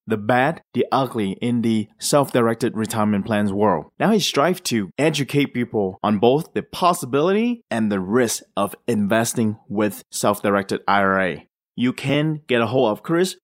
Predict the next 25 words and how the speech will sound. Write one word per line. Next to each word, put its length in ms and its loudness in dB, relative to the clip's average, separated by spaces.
by 440 0
going 260 0
to 260 0
the 80 0
company's 400 -2
website. 500 0
That's 220 -4
w 420 0
w 320 0
w 400 0
dot 340 -2
n 400 2
d 420 0
t 500 -2
c 400 -2
o 320 2
dot 300 0
com. 460 -2
His 220 -6
email 380 4
is 320 -2
C 560 -2
Tanner, 460 2
T 260 0
A 300 0